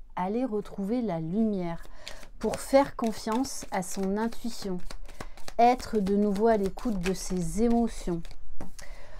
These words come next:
Bon, c'est quelqu'un qui est extrêmement guidé en ce moment, hein, parce que, euh, on a en plus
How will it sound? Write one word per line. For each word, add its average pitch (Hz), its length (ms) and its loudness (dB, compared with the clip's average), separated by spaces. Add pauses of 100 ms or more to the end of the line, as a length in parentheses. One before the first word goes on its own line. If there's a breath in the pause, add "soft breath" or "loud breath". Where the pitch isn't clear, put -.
(220 loud breath)
Bon, 190 220 2
c'est - 220 0
quelqu'un 247 500 6
qui - 180 -4
est - 20 4
extrêmement 214 640 -2
guidé 185 480 0
en 156 100 -2
ce - 180 -10
moment, 156 300 -4
hein, 160 160 -6
parce - 280 -4
que, 214 440 2
euh, 170 420 -2
on 185 200 0
a 214 60 2
en 196 180 0
plus - 560 -6